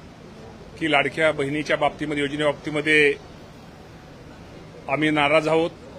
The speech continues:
खरं तर, ती कालची बातमी कदाचित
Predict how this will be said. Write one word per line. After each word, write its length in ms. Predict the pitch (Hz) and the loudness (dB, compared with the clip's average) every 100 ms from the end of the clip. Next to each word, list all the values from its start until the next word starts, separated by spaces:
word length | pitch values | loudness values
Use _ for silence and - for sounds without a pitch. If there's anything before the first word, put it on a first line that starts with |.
| - - - - - - - - | -18 -18 -20 -20 -20 -20 -20 -4
खरं 300 | 160 165 175 | 0 2 2
तर, 220 | 170 170 - - - - - - - - - - - - - - | 2 2 0 -10 -20 -20 -20 -20 -20 -20 -20 -20 -20 -20 -20 -14
ती 40 | 156 | 0
कालची 340 | 160 156 196 | 2 2 0
बातमी 340 | 170 160 185 - | 0 0 -4 -2
कदाचित 460 | 165 170 165 190 | 0 0 0 -2